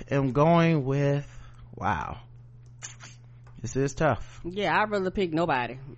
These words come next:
Speaker 2: But still.
Speaker 1: No, no, I made it not an option on purpose. Um, huh. I gotta, wow. Wow.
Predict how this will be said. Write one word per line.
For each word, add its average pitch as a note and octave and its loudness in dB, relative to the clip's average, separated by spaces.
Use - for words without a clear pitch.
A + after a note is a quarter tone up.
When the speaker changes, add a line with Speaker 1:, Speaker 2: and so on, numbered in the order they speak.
Speaker 2:
But C#3+ -14
still. C#3 -8
Speaker 1:
No, F3 12
no, D3 8
I C3 6
made D#3 8
it D3+ 4
not C#3+ 6
an B2+ 6
option C3 4
on A#2 2
purpose. A2 -4
Um, B2 2
huh. F#3 8
I C#3+ -2
gotta, D#3 6
wow. A#2 2
Wow. A2 0